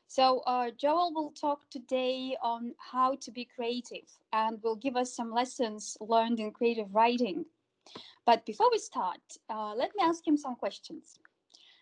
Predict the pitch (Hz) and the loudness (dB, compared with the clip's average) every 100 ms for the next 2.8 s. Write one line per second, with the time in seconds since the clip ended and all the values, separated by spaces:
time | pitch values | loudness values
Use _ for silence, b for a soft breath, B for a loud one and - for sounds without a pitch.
0 | _ - 285 277 247 269 269 262 269 240 | _ -4 2 2 2 0 0 0 -2 -2
1 | 302 285 220 202 - 214 - 302 320 381 | 0 2 0 -2 -8 -12 -8 -6 -6 -6
2 | 330 330 311 311 262 277 269 | 0 2 2 -2 -4 -2 -4